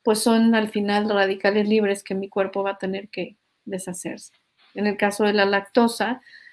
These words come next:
por la pasteurización de la leche y los químicos que se utilizan, a veces provoca también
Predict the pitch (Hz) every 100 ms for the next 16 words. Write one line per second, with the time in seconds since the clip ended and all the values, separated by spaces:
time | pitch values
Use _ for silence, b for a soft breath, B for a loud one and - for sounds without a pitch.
0 | B _ 247 240 240 233 214 214 208 196
1 | 202 202 202 190 208 202 202 202 190 196
2 | 202 - 190 202 - - 208 208 208 -
3 | 202 220 220 240 240 233 226 208 185 196
4 | - - 185 180 175 190 196 202 196 196
5 | 196